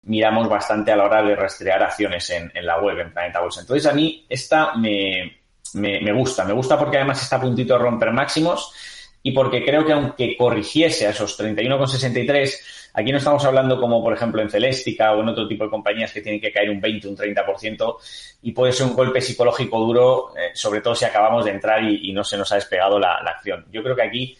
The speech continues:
hay margen de subida, hay margen para poner un stop loss relativamente aceptable y, y, y trabajar con ella, ¿no?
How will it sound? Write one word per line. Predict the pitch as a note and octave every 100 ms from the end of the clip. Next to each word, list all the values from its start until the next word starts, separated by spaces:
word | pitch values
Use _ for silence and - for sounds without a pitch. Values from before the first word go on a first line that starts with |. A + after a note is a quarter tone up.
| _ -
hay | A2 A2
margen | A2+ A#2 A2+ G#2
de |
subida, | G#2 G2 A#2 C3+ D3 - - _ -
hay | A2+
margen | A#2 A#2 A2+ G#2+ G#2
para | G2+ G2 G2 - - - _ -
poner | C3+ A#2+
un | A#2
stop | A2 - G#2+
loss | G#2 G#2+ G2+
relativamente | G2 G2 G#2 G2+ G2+ G2+ G2 G2 F#2+
aceptable | G2 F#2+ - A2+ B2+ D3 D#3+ -
y, | G#2 G2 F#2+ F#2 F2+ - F#2 F2+ F2
y, |
y | G2
trabajar | F2+ F#2+ G2+ G#2
con | G2 F#2+
ella, | F2+
¿no? | F#2